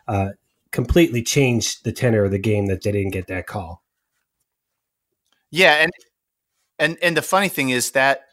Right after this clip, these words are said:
Speaker 2: that cornerback for the Rams did exactly what they're, I mean, this, it's called, it's, I don't,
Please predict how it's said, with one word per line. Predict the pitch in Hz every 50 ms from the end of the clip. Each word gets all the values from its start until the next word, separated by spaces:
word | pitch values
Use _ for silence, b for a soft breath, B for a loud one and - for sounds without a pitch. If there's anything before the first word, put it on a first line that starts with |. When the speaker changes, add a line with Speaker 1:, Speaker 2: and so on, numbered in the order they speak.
| _ _
Speaker 2:
that | 135 127 131 139 143 -
cornerback | - - 208 247 226 - - 190 98 101 196 196 -
for | - - 120
the | 110 107
Rams | 117 147 175 147 117 104 -
did | - - - 170 190
exactly | 190 143 - 131 135 160 160 - 139 113
what | 107 110 113 113 -
they're, | 113 98 - - -
I | 117
mean, | 127 123
this, | 135 165 - -
it's | 160 147 -
called, | - - 170 165 160 151 143 B B B B B B B B B B
it's, | - - - - - -
I | 147
don't, | 160 160 -